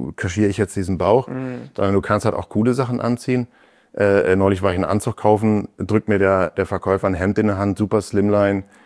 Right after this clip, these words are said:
Speaker 1: äh, äh, zweiundvierzig, ich hab nur gele-, gesagt: „Witzig, kannst gleich wieder los, ja, ein anderes holen.“ Ich zieh das an, denk so: „Wow, ey, das sieht ja richtig geil aus.“
Speaker 2: <laughs>
Speaker 1: Ähm, und, ähm, das sind so die Effekte bei den Kle-, bei der Kleidung.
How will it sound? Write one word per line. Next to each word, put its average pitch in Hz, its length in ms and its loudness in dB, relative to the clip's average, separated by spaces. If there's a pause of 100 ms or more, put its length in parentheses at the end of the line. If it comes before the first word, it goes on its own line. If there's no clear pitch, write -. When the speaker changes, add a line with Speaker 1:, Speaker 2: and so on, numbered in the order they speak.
(200)
Speaker 1:
äh, 98 320 0
äh, 90 60 -2
zweiundvierzig, 98 760 0
ich 85 120 -6
hab 87 60 -2
nur 92 120 -2
gele-, 90 260 0
gesagt: 80 280 -6
„Witzig, 92 280 -2
kannst 87 200 -6
gleich 92 180 -2
wieder 92 140 -2
los, 98 340 0
ja, 95 60 -4
ein 90 160 -2
anderes 101 340 -4
holen.“ 98 280 0 (420)
Ich - 140 -10
zieh - 120 -4
das 98 200 2
an, 98 120 2
denk 90 140 0
so: 76 120 -6
„Wow, 87 280 2
ey, 73 100 -4
das 82 120 -14
sieht 76 120 -14
ja 80 60 -10
richtig 92 240 -10
geil 107 240 0
aus.“ 107 260 -2 (280)
Speaker 2:
<laughs> - 280 -12
Speaker 1:
Ähm, 101 520 2 (160)
und, 101 600 2
ähm, 95 400 0
das 110 160 0
sind 143 140 2
so 127 100 2
die 107 340 0
Effekte - 400 -2
bei 95 160 2
den 87 140 -2
Kle-, - 240 -2
bei 92 80 -4
der 90 120 -2
Kleidung. 147 540 -2